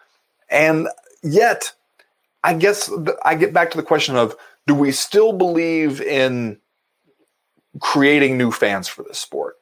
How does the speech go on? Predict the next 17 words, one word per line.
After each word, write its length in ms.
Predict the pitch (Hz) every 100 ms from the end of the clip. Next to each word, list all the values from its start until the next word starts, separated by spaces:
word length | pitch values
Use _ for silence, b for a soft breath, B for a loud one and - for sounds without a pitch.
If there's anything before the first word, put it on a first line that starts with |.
| -
Or 180 | 131 139
are 140 | 131 139
we 180 | 131 120
just 260 | 117 -
solely 720 | - - 180 170 170 147 139
in 220 | 139 127 120
a, 180 | 113
we, 300 | 110 113 110 107 -
we 180 | 123 113
have 300 | 139 160 156
our 120 | 147
people, 520 | 147 139 147 135 135 B B B B
we 120 | 110
have 200 | 143 151
who 120 | - 151
we 180 | 131
have, 560 | 120 113 117 113 107